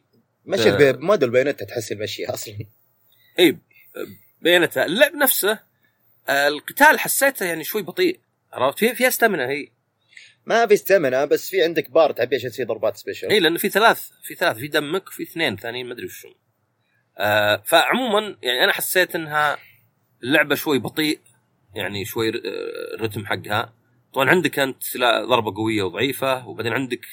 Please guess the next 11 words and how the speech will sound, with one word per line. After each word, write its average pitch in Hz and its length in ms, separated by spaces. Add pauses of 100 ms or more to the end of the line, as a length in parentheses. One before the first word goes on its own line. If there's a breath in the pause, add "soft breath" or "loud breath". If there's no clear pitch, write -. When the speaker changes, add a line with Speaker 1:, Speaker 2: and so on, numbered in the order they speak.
Speaker 2:
تضغط 110 260
الوان 110 360
يصير - 180
عندك 95 200
حركات، 104 520 (640)
ظهر 107 140
لا 113 140
كول 101 280
down. 110 420 (380)
Speaker 1:
مم. 143 280
Speaker 2:
آه، 101 600